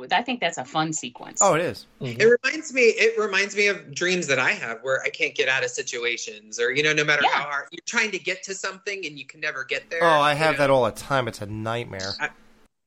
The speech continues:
Speaker 4: I know, I hate
Speaker 1: Uh,
Speaker 4: that.
Speaker 1: yeah. <laughs> It is a nightmare.
Speaker 2: Like, literally, you just,
Speaker 1: <laughs>
Speaker 2: you just, like, for me, it's, um,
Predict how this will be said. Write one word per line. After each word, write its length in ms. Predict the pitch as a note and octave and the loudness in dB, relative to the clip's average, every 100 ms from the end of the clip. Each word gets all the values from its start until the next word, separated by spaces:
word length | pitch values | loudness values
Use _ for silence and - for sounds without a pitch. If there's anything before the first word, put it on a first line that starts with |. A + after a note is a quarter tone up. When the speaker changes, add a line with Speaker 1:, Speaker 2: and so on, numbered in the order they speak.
| - | -2
Speaker 4:
I 100 | C#3+ | 2
know, 120 | C#3+ | 2
I 80 | A2+ | 2
hate 200 | F3 - | 0 0
Speaker 1:
Uh, 100 | D#3 | 2
Speaker 4:
that. 500 | D#3+ G#3 A4 A3 G#3+ | 4 4 2 -2 -6
Speaker 1:
yeah. 220 | A3+ C4+ - | 0 0 2
<laughs> 80 | F#3+ | -2
It 200 | E3 E3+ | -2 -2
is 120 | D#4+ | 0
a 60 | A4 | 2
nightmare. 420 | F#3+ C#3+ C#3 C3 | 2 0 -6 0
Speaker 2:
Like, 180 | D3+ D3 | 2 4
literally, 480 | C3+ F3 A#3+ A#3+ A#2+ | 4 6 8 6 4
you 100 | D3+ | 2
just, 240 | F#3+ - | 2 2
Speaker 1:
<laughs> 60 | G3 | 0
Speaker 2:
you 100 | F3 | 4
just, 320 | F#3+ F#3 - - - | 4 4 0 -4 -4
like, 200 | G3 F#3+ | 2 2
for 160 | - G3 | 2 -2
me, 320 | F3+ A#3+ G#3+ | 0 2 4
it's, 240 | D#3+ - E3 | 2 2 2
um, 340 | D#3 D3 | 4 4